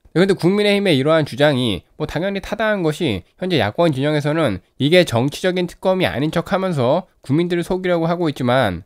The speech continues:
이것이 정치 특검이라는 것은 뭐 전 국민들이 다 알고 있고 최대한 총선 때까지 쌍특검 이슈를 끌고 가서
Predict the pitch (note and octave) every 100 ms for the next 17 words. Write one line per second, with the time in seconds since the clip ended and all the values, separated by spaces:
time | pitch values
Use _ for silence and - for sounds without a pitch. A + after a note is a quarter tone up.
0 | - B2 F3+ F3+ F#3 A#2 B2+ - - G3
1 | F#3 F3+ E3 D#3 C#3 D#3 B2+ F#2 _ -
2 | C3+ C3+ F#3 F#3+ F3+ E3+ - G#2+ C#3+ D#3
3 | C#3+ B2 C3+ G2 D2+ _ - - A#3 A3
4 | C3+ C#3+ G3+ _ - - G#3 G#3+ F#3+ E3+
5 | D#3 D#3 D3+ F#2+ - _ - F#3 G3 -
6 | G3+ G3 C#3 A#2+ E3+ D#3+ F3+ F3+ F3 D3+
7 | A#2+ B2 F2+